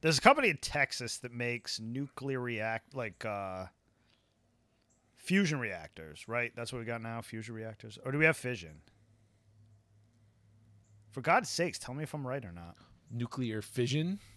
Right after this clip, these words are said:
Speaker 2: We have
Speaker 1: What do we
Speaker 2: fis-
Speaker 1: have now? It's fission,
Speaker 2: fission.
Speaker 1: right? Okay, yeah. 'Cause it's
Speaker 2: Fission.
Speaker 1: like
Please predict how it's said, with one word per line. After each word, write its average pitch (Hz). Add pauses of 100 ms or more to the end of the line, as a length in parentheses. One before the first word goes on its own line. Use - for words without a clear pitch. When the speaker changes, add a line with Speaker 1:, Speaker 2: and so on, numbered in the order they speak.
(840)
Speaker 2:
We 127
have 143
Speaker 1:
What 185
do 285
we 294
Speaker 2:
fis- 208
Speaker 1:
have 208
now? 147
It's 101
fission, 143
Speaker 2:
fission. 110
Speaker 1:
right? 104 (180)
Okay, 127
yeah. 90 (360)
'Cause 123
it's 113
Speaker 2:
Fission. 131
Speaker 1:
like 107